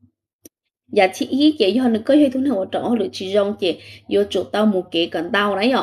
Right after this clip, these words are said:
một cái cần tao đấy thì ở cầm lăng cài này ạ, chị tao thì có, ờ, bạn để có khỉ khỉ khỉ đi nó thế anh chị họ đi tao hay ạ, tại sao mà lỡ hai tay vô chỗ một cái cần tao ạ, chị lỡ doctor hai tay vô chỗ một cái cần tao đấy ạ. เพื่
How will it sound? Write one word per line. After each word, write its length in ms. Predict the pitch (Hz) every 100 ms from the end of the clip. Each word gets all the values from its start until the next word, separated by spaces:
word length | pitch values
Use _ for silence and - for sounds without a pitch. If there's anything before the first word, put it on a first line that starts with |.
| -
một 180 | 214 214 214
cái 140 | 190
cần 300 | 208 190 190
tao 220 | 226 226 214
đấy 160 | 240 233
thì 80 | 202 -
ở 140 | 175 -
cầm 140 | 214
lăng 200 | 208 208 -
cài 300 | 208 196 202
này 100 | 226
ạ, 80 | 190
chị 100 | 214
tao 100 | 220
thì 100 | 208 160
có, 200 | 254 262 392 370 311
ờ, 120 | 247
bạn 180 | 226 -
để 100 | 208
có 120 | 269 269
khỉ 140 | 202
khỉ 140 | 185 208
khỉ 180 | 233
đi 120 | 202 240
nó 160 | 233
thế 60 | 254
anh 200 | 254 233
chị 140 | 233 302
họ 80 | 262
đi 160 | 220 208
tao 140 | 151
hay 160 | 220 220
ạ, 80 | 196
tại 80 |
sao 160 | 226 208
mà 120 | 185 - _ _ -
lỡ 280 | 220 208 233
hai 160 | 247
tay 160 | 240 208
vô 60 | 185
chỗ 120 | - 185
một 220 | 196 202
cái 160 | - 190
cần 200 | 190 190
tao 200 | 214 214 196
ạ, 140 | - - -
chị 140 | - 262
lỡ 280 | 220 175 214 220
doctor 380 | 185 185 - 185
hai 80 | 208
tay 220 | 208 185
vô 60 | 180
chỗ 120 | 190
một 200 | 185 190 196
cái 140 | 190
cần 240 | - 165 190
tao 240 | 208 202
đấy 140 | 196 226
ạ. 140 | - - - _
เ 20 |
พื่ 20 | _